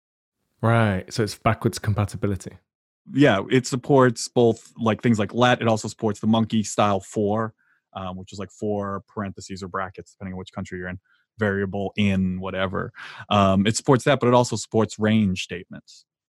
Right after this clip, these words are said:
Speaker 2: just like in Go, right? So, you know, Lush is moving more towards looking like an interpreted, not, you know, dynamic t-, Go versus a,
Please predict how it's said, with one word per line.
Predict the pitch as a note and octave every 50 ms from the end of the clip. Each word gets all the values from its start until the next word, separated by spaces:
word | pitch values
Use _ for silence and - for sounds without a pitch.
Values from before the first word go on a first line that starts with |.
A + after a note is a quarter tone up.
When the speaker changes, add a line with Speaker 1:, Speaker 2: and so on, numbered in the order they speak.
| _ _ _ _
Speaker 2:
just | - G#2+ -
like | - F#2 D#2+
in | - F#2
Go, | F2 G2 F2+ E2 - -
right? | A#2 G2 F#2 F#2+ -
So, | - - - A#2+ A2+ A2 G#2+ G#2 G#2 G2+ - _ _ - - - -
you | D3 C3+
know, | B2 A2 G2+ F#2 - -
Lush | A#2 A#2 C3+ D3 D3+ C#3+ - -
is | B2 A2
moving | A#2+ B2+ B2 A2+ A#2+ A#2
more | A#2 A#2 A#2 A2
towards | G2+ - - A2+ G2+ F#2+
looking | A2 A#2 - - A2+ A2
like | G#2+ G2+ G2+ F#2 - - _ _ _ _ _ _ _ _ _ _ _ _ _ _ -
an | G2+ G2+
interpreted, | G2 G2 F#2+ - - B2+ A2 - A#2+ A2+ A2 G#2+ G#2 G2+ G2 A2 - _ _ _ _ _ _ _
not, | - G#2 G2+ A2 G#2+ G#2+ - - - _ _
you | B2+ B2
know, | G#2 -
dynamic | G2+ G2+ A2 A2 G#2+ A2 G#2+ G2+ F#2+ - - - _ _
t-, | - - - A2+ -
Go | - G#2+ G#2 F#2 F2 E2+ F2
versus | F2 - - - - - - F2+ E2+ E2+ E2+ - - - -
a, | G2 F2 E2+ E2+ E2+ E2+ E2+ F2